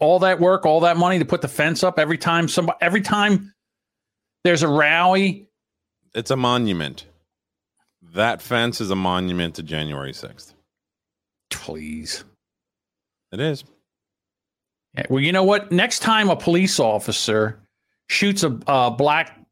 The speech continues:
Speaker 1: person in a city, they should take and put up that kind of fence around every Walmart, Target, and business so it doesn't get looted.
Speaker 2: Well, did you watch that video that I, that I'm, that I, uh, D M'd you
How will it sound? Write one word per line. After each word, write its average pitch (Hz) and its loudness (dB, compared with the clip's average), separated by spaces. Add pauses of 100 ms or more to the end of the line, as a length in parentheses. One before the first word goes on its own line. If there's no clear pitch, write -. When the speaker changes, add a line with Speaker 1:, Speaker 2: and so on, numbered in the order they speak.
Speaker 1:
person 107 -2 (240)
in 147 2
a 123 0
city, 113 -2 (360)
they 151 0
should 147 -4
take 170 0
and 147 -2
put 180 2
up 165 2
that 185 0
kind 202 0
of 175 -2
fence 175 -2
around 147 0
every 165 2
Walmart, 175 4
Target, 160 -2 (840)
and 123 -6
business 139 -2 (580)
so 160 0
it 143 -2
doesn't 151 0
get 147 -2
looted. 131 0 (1160)
Speaker 2:
Well, 80 -14
did 78 -8
you 76 -4
watch 80 -2
that 73 -6
video 78 -4
that 82 -2
I, 82 -4 (360)
that 73 -12
I'm, 76 -12 (100)
that 73 -12
I, 71 -8
uh, 71 -8
D 80 -8
M'd 80 -8
you 78 -10